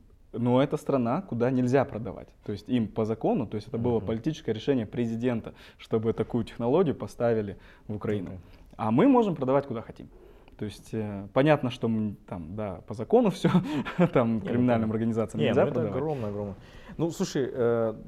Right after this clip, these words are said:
Speaker 2: тогда уже близимся за-, к завершению. Смотри, э,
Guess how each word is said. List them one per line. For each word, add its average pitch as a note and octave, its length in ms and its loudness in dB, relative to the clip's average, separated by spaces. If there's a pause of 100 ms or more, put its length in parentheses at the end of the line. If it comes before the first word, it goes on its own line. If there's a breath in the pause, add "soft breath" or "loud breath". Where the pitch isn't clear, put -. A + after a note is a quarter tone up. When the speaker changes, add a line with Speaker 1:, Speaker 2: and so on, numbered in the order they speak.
(140)
Speaker 2:
тогда C#3 200 0
уже B2 260 -2
близимся C#3 360 0
за-, A#2 180 2
к A#2 180 -4
завершению. D3 480 4
Смотри, C#3+ 380 4
э, A2+ 340 4